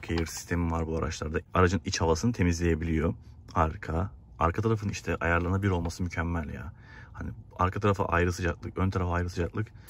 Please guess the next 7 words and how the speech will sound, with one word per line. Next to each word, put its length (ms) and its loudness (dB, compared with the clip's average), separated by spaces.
mükemmel 360 2
bir 80 0
olay. 240 -4
Buradan 280 6
da 40 4
aynı 160 2
şekilde 400 -2